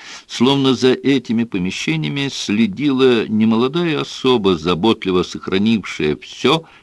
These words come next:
как при прежних хозяевах. В том же духе был выдержан и кабинет Корнтелла. Приземистый стол,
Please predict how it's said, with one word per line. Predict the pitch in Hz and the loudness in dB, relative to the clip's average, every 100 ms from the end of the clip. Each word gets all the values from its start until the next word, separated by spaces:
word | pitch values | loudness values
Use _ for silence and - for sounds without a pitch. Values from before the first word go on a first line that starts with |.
| _ | _
как | - 85 - - _ _ _ _ - | -4 -4 -4 -16 _ _ _ _ -2
при | 104 | 0
прежних | 87 - 87 104 101 87 87 | 0 -2 2 2 0 -4 -8
хозяевах. | - 76 71 57 64 60 60 58 - - _ _ _ _ _ _ _ _ _ _ _ _ _ _ _ _ _ _ _ _ _ _ _ _ _ _ _ _ | -4 -4 -4 -6 -6 -6 -8 -12 -16 -18 _ _ _ _ _ _ _ _ _ _ _ _ _ _ _ _ _ _ _ _ _ _ _ _ _ _ _ _
В | - - | -16 -2
том | 196 202 | 2 2
же | 127 127 | 4 2
духе | 120 196 - - | 2 -2 0 -2
был | 139 123 131 117 | 2 2 2 2
выдержан | 175 160 151 - 156 | 0 -2 -4 -4 -4
и | 147 143 | -4 -10
кабинет | - 127 104 107 104 120 139 - - - _ _ _ | -2 0 2 2 4 2 0 -8 -20 -20 _ _ _
Корнтелла. | 110 104 82 71 62 - 65 58 - _ _ - - - | -2 0 -2 -8 -14 -12 -10 -12 -16 _ _ -20 -20 -10
Приземистый | 127 143 170 131 - 95 | -6 0 0 0 -4 -6
стол, | 90 - 104 98 87 | -6 -4 2 2 2